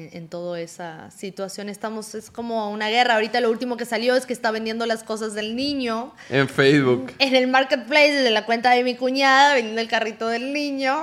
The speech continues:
Speaker 1: <laughs> Y todos así, que, "Güey, no le pasas un peso". Porque después encima en el cumpleaños del niño subiendo fotos de que toda la familia con un pastel, "Y aquí están todos tus regalos, en Navidad los estoy guardando". Mándaselos.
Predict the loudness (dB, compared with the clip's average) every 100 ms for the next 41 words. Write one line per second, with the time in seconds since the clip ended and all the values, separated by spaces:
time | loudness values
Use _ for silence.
0 | -2 -4 -4 -6 -4 -4 -2 -4 -6 -4
1 | -4 -2 -2 0 0 -2 -4 -4 -2 -2
2 | -2 -4 -6 -10 -16 -16 -12 -8 0 0
3 | 2 -2 0 0 0 -2 -2 -2 -2 -4
4 | -4 -4 -4 -4 -6 -4 -4 -4 -6 -8
5 | -8 -8 -8 -8 -10 -8 -8 -10 -10 -12
6 | -10 -10 -10 -10 -12 -12 -10 -8 -6 -4
7 | 0 0 -2 -6 -8 -8 -8 -6 -6 -6
8 | -10 -12 -10 -8 -8 -8 -10 -12 -18 _
9 | -20 -4 -2 0 -2 -2 0 0 0 -4
10 | -12